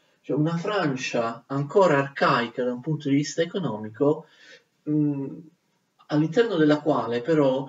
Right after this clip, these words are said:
si sviluppano isole di industrializzazione, di progresso economico e di produzione molto forti, molto moderne.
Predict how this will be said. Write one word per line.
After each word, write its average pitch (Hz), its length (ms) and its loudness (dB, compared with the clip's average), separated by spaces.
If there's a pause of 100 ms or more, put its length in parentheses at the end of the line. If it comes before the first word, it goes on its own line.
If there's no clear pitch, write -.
(100)
si - 160 -6
sviluppano 160 640 0
isole 190 580 2
di 160 220 -2
industrializzazione, 151 1700 -2 (160)
di 147 160 2
progresso 160 520 2
economico 143 880 0
e 156 80 0
di 160 100 -4
produzione 139 1040 -2 (280)
molto 180 440 0
forti, 135 840 -4 (160)
molto 147 440 2
moderne. 120 800 -6